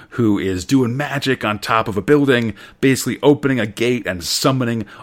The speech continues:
all the evil sorcerers from across the galax-, the, uh, dimensions to come to Earth and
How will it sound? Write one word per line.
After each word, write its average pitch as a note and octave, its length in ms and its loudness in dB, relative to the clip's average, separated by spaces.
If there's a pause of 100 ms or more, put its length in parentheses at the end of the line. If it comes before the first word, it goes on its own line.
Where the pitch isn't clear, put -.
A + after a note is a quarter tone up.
all B2+ 320 0
the A#2 240 -2
evil B2+ 360 0
sorcerers A#2 760 0
from G#2 140 -4
across A2+ 540 -2
the G2+ 120 -8
galax-, G2+ 460 0
the, G#2+ 180 0
uh, F2 220 -2 (260)
dimensions B2+ 640 0 (220)
to - 140 -10
come C3+ 600 0 (1000)
to A#2 380 -2
Earth D#3+ 520 0 (280)
and A2+ 380 2